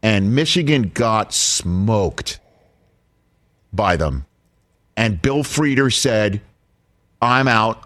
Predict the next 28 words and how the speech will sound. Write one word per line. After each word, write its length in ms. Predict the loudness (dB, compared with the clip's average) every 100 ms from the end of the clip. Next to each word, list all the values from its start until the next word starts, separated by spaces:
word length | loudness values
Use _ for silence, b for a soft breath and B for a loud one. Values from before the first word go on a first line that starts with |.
| -2
I'm 180 | 0 2
gonna 160 | 0
take 300 | 0 -2 -2
the 60 | -2
job 460 | 0 0 2 0
at 80 | 2
Arizona 500 | 2 2 0 0 0
State, 500 | -2 -2 0 0 -2 -8 _ _ _ _ _ _ _ _ _ _ _
but 240 | -4 0 2
I'll 180 | 2 2
coach 380 | 0 0 0
Michigan 400 | -2 0 0 0
in 80 | 0
the 60 | -2
tournament." 540 | 0 0 2 0 -4 -8 -4
And 200 | -2 0
Bo 140 | 0
Schembechler, 880 | 0 0 0 2 0 0 0 0 -2 -4
who 100 | -2
was 200 | 0 0
the 140 | 0
athletic 460 | 2 0 0 -2 -2
director 440 | -2 0 -2 -2 -4
at 100 | -4
the 60 |
time, 480 | -4 0 2 0 -2 -10 _ _ _ _ _ _ _ _ _ _
said, 560 | -10 -4 0 0 0 -4
"Nuh-uh." 760 | -4 0 2 0 0 0 -2